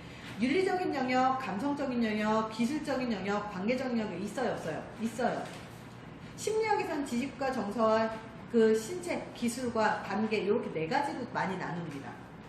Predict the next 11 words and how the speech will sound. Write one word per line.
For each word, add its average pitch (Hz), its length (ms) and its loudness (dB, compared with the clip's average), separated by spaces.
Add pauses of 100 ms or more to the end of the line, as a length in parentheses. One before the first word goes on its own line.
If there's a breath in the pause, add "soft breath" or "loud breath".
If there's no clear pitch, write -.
(360 loud breath)
그렇다면 370 400 2
윤리적인 285 500 0
영역도 185 400 -4
이거예요. 170 480 -4 (300 loud breath)
정말 285 380 0
윤리를 277 680 2
안다고 208 440 2
하면 190 280 -2
윤리를, 247 540 2
윤리적인 226 400 2
지식, 220 500 -2